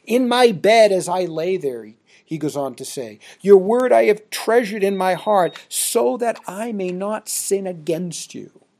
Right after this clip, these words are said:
How do you like that? And every new king in Israel, according to Deuteronomy seventeen,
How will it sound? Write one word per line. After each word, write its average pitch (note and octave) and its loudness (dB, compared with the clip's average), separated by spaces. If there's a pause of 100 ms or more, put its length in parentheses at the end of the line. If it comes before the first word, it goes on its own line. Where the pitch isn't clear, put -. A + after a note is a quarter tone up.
(100)
How - -20
do E3+ -12
you C3+ -10
like A#2+ -12
that? - -14 (1400)
And A3 4 (140)
every B3 0
new B3+ -2
king A#3 -4
in E3+ -2
Israel, A3+ -4
according E3 -8
to C3 -8
Deuteronomy D#3 -6
seventeen, E3 -12